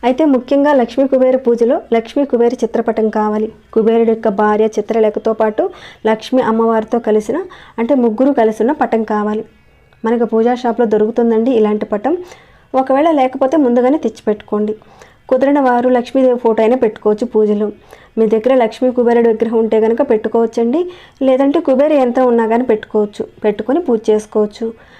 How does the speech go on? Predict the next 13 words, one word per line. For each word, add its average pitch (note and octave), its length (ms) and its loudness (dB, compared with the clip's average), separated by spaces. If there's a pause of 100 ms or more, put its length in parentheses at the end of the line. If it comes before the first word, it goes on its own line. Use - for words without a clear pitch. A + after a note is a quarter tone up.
(160)
అంతేగాని A#3+ 640 2
"మా A#3 140 2
దగ్గర A3 260 2
విగ్రహాలు A3 440 0
లేవండి, A3 420 2
ఫోటోలు A3+ 400 0
లేవండి" A3+ 480 2
అని A3+ 160 0
మాత్రం A3+ 360 0
పూజను A#3 340 0
మాత్రం G#3+ 300 0
చేయకుండా A3 460 0
ఉండకండి. G#3+ 560 0